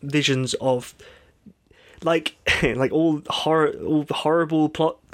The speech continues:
devices in things like, it's in fucking Attack on Titan and everything. He becomes a person who is able to tra-, traverse time in all time, but s-, ceases being a thing for him. So he will sometimes project into the far-flung future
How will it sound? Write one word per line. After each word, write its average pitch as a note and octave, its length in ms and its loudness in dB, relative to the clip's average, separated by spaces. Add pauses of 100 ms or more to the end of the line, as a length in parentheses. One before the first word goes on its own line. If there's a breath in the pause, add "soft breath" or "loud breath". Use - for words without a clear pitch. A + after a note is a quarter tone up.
(140)
devices C3+ 560 0
in C3 180 -2
things C3 260 -2
like, B2+ 220 -2
it's - 240 -10
in C3+ 140 -4
fucking - 260 -10
Attack C#3+ 340 -4
on C3 80 -2
Titan C#3 320 0
and C3 80 -4
everything. C3 280 -2
He C3 80 -4
becomes C#3+ 420 -2
a C#3 60 2
person C#3 380 -2
who C3+ 120 0
is B2+ 100 -2
able A2+ 220 0
to - 100 -6
tra-, - 260 -2 (320 loud breath)
traverse D#3+ 380 0
time C3 460 0 (280 loud breath)
in C#3+ 160 0
all D3+ 260 0
time, F3+ 340 0
but F3 80 4
s-, - 280 -4
ceases E3 380 0
being C#3+ 220 0
a C3 60 -2
thing C3+ 260 -2
for B2+ 100 -8
him. C3+ 240 -8
So C3+ 120 -4
he C#3+ 100 0
will C#3+ 340 2
sometimes D3+ 520 0 (380 loud breath)
project D#3+ 440 -2
into D3 240 0
the C3+ 80 0
far-flung D3 480 0
future C#3+ 480 0